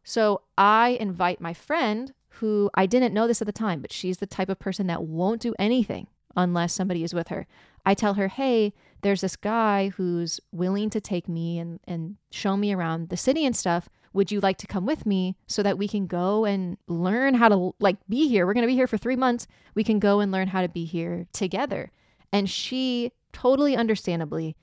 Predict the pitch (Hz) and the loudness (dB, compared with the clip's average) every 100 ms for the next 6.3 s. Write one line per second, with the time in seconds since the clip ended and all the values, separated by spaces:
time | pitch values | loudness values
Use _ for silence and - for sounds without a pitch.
0 | _ - 185 190 175 - - 175 190 196 | _ -2 2 4 2 -2 -8 -2 0 0
1 | 254 277 214 196 - 190 190 185 170 - | 0 2 2 2 -2 -4 -4 -2 -4 -2
2 | 185 175 - 185 202 233 220 180 - 202 | -4 -2 0 0 0 0 0 -2 0 0
3 | 208 208 226 170 165 226 196 175 165 180 | 2 2 0 0 2 2 0 -4 -2 0
4 | 214 214 185 175 - 170 160 170 - _ | 0 -2 -4 -6 -6 -6 0 0 -2 _
5 | _ _ - 226 233 262 240 285 269 226 | _ _ 0 2 4 4 2 0 0 2
6 | 214 202 | 2 2